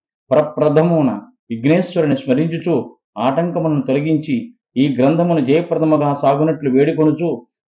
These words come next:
శ్రీ సాయినాథుడే సాక్షాత్తు శ్రీ గణేశుడని చెప్పుతున్నారు. పిమ్మట శ్రీ సరస్వతీదేవిని స్మరించి ఆమె తనని గ్రంథరచనకు పురికొల్పినందులకు నమస్కరించుచు శ్రీ సాయే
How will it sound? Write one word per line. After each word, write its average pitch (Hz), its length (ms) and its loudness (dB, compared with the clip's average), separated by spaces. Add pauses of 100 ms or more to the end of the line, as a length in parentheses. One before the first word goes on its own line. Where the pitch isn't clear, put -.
(120)
శ్రీ 151 160 2
సాయినాథుడే 151 920 0
సాక్షాత్తు 165 640 -2
శ్రీ 147 320 -6
గణేశుడని 139 580 2
చెప్పుతున్నారు. 127 680 -2 (540)
పిమ్మట 180 280 2 (100)
శ్రీ - 480 -6
సరస్వతీదేవిని 156 920 0
స్మరించి 143 720 -2 (340)
ఆమె 147 220 2
తనని 147 460 0
గ్రంథరచనకు 156 720 0
పురికొల్పినందులకు 156 760 0
నమస్కరించుచు 143 920 0 (340)
శ్రీ 147 180 0
సాయే 160 680 0